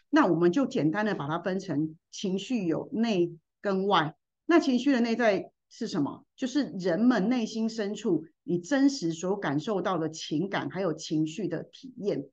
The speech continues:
这我刚刚说了吼，这是人吼独特拥有的吼，所以这个呢也会跟你的原生家庭跟你的成长过程是非常有关系的。那么情绪的外在层面是什么？是你依照你内部的情绪的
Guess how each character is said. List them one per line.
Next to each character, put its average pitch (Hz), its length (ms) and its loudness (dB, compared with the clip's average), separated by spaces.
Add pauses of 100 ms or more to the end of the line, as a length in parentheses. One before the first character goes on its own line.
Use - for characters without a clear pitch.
(360)
这 339 140 4
我 190 80 6
刚 208 180 0
刚 208 60 0
说 180 240 -6
了 160 120 0
吼， 160 220 -6
这 285 100 -2
是 285 120 6 (140)
人 170 300 0
吼 151 340 -4 (380)
独 202 180 4
特 240 220 4
拥 196 260 2
有 - 160 0
的 - 140 -14
吼， - 260 -10 (200)
所 294 180 4
以 311 160 6
这 349 160 0
个 233 160 2
呢 185 340 2
也 175 140 0
会 262 140 0
跟 247 180 4
你 214 60 4
的 175 120 0
原 170 200 2
生 214 220 -4
家 220 160 -4
庭 170 160 2
跟 214 140 -2
你 190 80 0
的 160 100 2
成 165 180 -2
长 170 200 0
过 190 160 -2
程 156 260 -2 (160)
是 - 180 -4
非 254 300 0
常 170 240 -2
有 - 160 -4
关 147 240 0
系 - 180 -8
的。 - 240 -12 (340)
那 339 120 6
么 311 100 10
情 214 240 -2
绪 294 160 2
的 247 100 4
外 240 160 2
在 165 140 0
层 170 220 -2
面 190 140 0
是 185 120 -6
什 180 160 -6
么？ - 200 -12 (140)
是 - 320 -4
你 196 380 6 (220)
依 311 200 8
照 302 240 4
你 170 60 4
内 214 320 0
部 214 200 -4
的 170 160 0
情 165 320 -2
绪 185 240 -4
的 165 120 -2